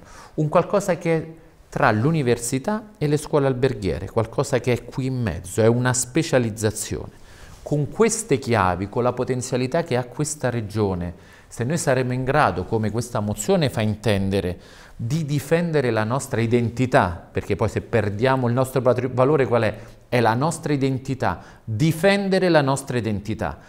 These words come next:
L'Umbria sta crescendo tantissimo, il rischio quale sarà? Quello di fare gli errori di altre regioni e di diventare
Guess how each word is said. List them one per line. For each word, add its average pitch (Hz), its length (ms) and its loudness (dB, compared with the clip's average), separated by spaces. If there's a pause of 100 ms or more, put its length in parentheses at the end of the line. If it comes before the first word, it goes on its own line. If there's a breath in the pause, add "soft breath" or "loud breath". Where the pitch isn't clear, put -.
(140 loud breath)
L'Umbria 165 340 2
sta 135 180 0
crescendo 143 640 0
tantissimo, 190 880 0
il 160 160 6
rischio 175 440 2
quale 147 200 6
sarà? 180 540 2 (640 soft breath)
Quello 175 280 0
di 139 180 -2
fare 156 320 2
gli 139 120 -2
errori 170 360 2
di 131 180 0
altre 165 400 0
regioni 87 580 -8 (400 soft breath)
e 156 160 2
di 151 120 -2
diventare 190 1120 2